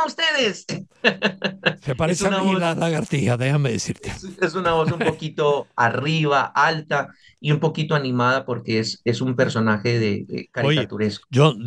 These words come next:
Speaker 2: nos quedan uno-, unos minutitos. Cuéntanos cómo se inscribe
Speaker 1: Claro
Speaker 2: la,
Speaker 1: que sí.
Speaker 2: la, la, la, la gente.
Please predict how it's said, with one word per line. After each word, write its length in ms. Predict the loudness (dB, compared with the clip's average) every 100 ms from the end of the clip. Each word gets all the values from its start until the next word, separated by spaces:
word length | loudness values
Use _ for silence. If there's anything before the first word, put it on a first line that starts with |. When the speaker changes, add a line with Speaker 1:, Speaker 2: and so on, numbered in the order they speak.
| -4
Speaker 2:
nos 220 | 0 -2 0
quedan 300 | 0 0 0
uno-, 360 | 0 0 0 -2
unos 280 | 0 2
minutitos. 640 | 2 2 0 -2 -4 -2 -6
Cuéntanos 540 | -2 0 0 0 -2
cómo 240 | 0 0 0
se 140 | 0
inscribe 800 | -2 -2 -4 -2 0 2 2 -2 _ -20 -20 _ _ _ -20 -10
Speaker 1:
Claro 220 | -2 0
Speaker 2:
la, 80 | 0
Speaker 1:
que 60 | -4
sí. 120 | -2
Speaker 2:
la, 360 | 0 0 -2 -2
la, 160 | -4 -2
la, 180 | -2 -4 -2
la 140 | -2
gente. 340 | -2 -4 -12